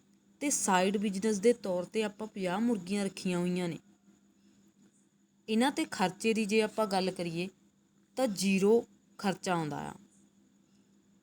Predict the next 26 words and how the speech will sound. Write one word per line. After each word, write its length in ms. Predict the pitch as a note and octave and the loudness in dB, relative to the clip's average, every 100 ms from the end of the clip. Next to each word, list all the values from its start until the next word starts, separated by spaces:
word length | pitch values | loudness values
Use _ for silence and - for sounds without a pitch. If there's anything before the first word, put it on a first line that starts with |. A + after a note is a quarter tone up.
| _ _ _ | _ _ _
ਕਿਵੇਂ? 360 | A3+ A3+ A#3+ A#3+ - _ _ _ _ _ _ _ | 2 4 4 2 -8 _ _ _ _ _ _ _
ਛੇ 300 | - - F#3 | -4 4 6
ਮਹੀਨੇ 340 | G#3+ C4 A#3+ G#3+ | 6 4 4 2
ਬਾਅਦ 160 | G#3+ A#3 | 2 0
ਫਸਲ 360 | A3 G3+ G#3 | -2 -2 0
ਮੰਡੀ 320 | G#3 G#3 G#3 | 2 2 2
ਸਿੱਟੀ 380 | A3 G#3+ - G#3+ | 2 0 0 -4
ਦੀ 180 | A3 A#3 | 0 0
ਆ, 100 | A#3 A#3 _ _ _ _ _ _ _ _ _ _ _ - | 0 -4 _ _ _ _ _ _ _ _ _ _ _ -4
ਹਰੇਕ 400 | F#3+ A3 C4 C#4 | 4 6 6 2
ਫਸਲ 320 | B3+ A#3+ A3+ | 0 0 2
'ਚੋਂ 200 | A3 A#3 | 2 2
ਜਿਹੜੀ 240 | G#3+ A3 B3 | 2 2 2
ਰਹਿੰਦ 340 | G3+ F#3+ G#3+ | 2 2 -2
ਖੂੰਹਦ 240 | - A3 A3 | -4 -2 -2
ਆ, 40 | |
ਉਹ 160 | A3 G3 | -2 -4
ਤਾਂ 160 | A#3 | -4
ਬਚਦੀ 500 | G3+ F3 E3 D#3 D3+ | 0 -2 -2 -8 -8
ਆ, 80 | D3+ D#3 _ _ _ _ - | -8 -10 _ _ _ _ -2
ਉਹ 100 | B3+ | 0
ਅਸੀਂ 200 | - C4+ | 2 0
ਉੱਥੇ 300 | - A3 B3 | 2 4 4
ਨਹੀਂ 120 | D4+ | 4
ਵੇਚੀ 340 | A#3+ - F#3 | 2 -2 -4
ਦੀ, 120 | F3 | -4